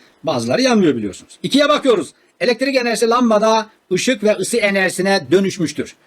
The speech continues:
Lamba bir süre sonra ısınacak, ısıya dönüştüğünü, zaten ışık vermesinden de ışığa dönüştüğünü anlıyoruz. Bu da tamam. Limon üreteç görevi görmüştür. Az önce onu söyledik. Akım oluşabilmesi için mutlaka bir üretece ihtiyaç var. İşte o da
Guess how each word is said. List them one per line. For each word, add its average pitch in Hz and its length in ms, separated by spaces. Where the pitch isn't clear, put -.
Lamba 214 280
bir 240 100
süre 196 200
sonra 208 200
ısınacak, 196 640
ısıya 196 340
dönüştüğünü, 170 680
zaten 180 440
ışık 190 280
vermesinden 143 500
de 233 80
ışığa 208 280
dönüştüğünü 160 420
anlıyoruz. 208 520
Bu 190 60
da 214 120
tamam. 262 440
Limon 285 440
üreteç 240 400
görevi 208 540
görmüştür. 185 560
Az 185 140
önce 151 180
onu 170 240
söyledik. 226 640
Akım 302 360
oluşabilmesi 156 720
için 117 180
mutlaka 277 560
bir 262 160
üretece 202 500
ihtiyaç 170 460
var. - 100
İşte - 160
o 233 140
da 202 200